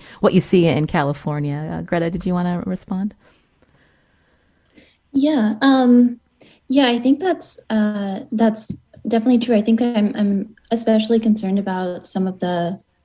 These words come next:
Speaker 2: the economic risks to the smaller farms. Um, and along with in Connecticut, on the, on the other side of the country, a lot of smaller farms, um, have s-, have more shallow wells, so it can be especially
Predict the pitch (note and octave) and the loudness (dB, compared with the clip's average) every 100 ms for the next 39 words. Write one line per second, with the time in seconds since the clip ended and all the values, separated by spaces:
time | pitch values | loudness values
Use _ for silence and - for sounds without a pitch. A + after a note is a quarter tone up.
0 | _ A#3 A#3+ B3 F#3+ G#3 A3 A3+ A3+ A3+ | _ 2 4 4 4 2 2 0 0 -4
1 | - G#3+ G#3 - F#3 F#3 F#3 F3+ E3+ F#3 | -2 -2 -2 -4 -4 -4 -6 -6 -4 2
2 | G#3+ C4+ C4 _ - _ _ - F#3+ G#3 | 4 4 0 _ -20 _ _ -12 0 0
3 | G3 F#3 F#3 G#3 - - A3 G#3 G3+ G3+ | 2 -2 -4 -8 -6 4 6 6 2 2
4 | G#3 G3+ F#3+ F#3+ G#3 A3 G3+ F#3+ G3 G3 | 0 0 -2 -2 -6 -4 -4 -4 -6 -6
5 | G3+ F#3+ F#3 F#3+ - - G3+ F#3+ A3+ A3 | -4 -4 -4 -4 -6 -2 0 2 2 2
6 | G#3 G3 F#3+ - F#3 G3 F#3+ F#3 F#3 F#3+ | 0 -2 -4 -4 -4 -2 -2 -2 -4 -4
7 | G3 - F#3 F#3+ G3 F#3 F#3 F3+ F#3 - | -4 -2 -2 -4 -4 -6 -4 -4 -6 -8
8 | - - - _ - - G#3 F#3+ F#3 F3+ | -12 -16 -20 _ -14 -4 -2 -2 -4 -4
9 | F3 F3 - - - A3 G#3 - - A3 | -6 -8 -12 -20 -10 -2 -2 -2 -6 0
10 | G#3 A3 A3 G#3+ G3+ G3 F#3+ F3 F3 D#3+ | 6 8 8 4 -2 0 -2 -4 -6 -4
11 | F3 A3 G#3+ - F#3+ - G3+ F#3+ F#3+ F#3 | -2 -2 -4 -4 -6 -2 -2 0 0 -2
12 | - _ - _ _ G#3+ A3 G#3+ G3+ G#3 | -6 _ -20 _ _ 0 0 -2 -4 -4
13 | - G3+ F#3+ F#3 | -2 -2 0 -4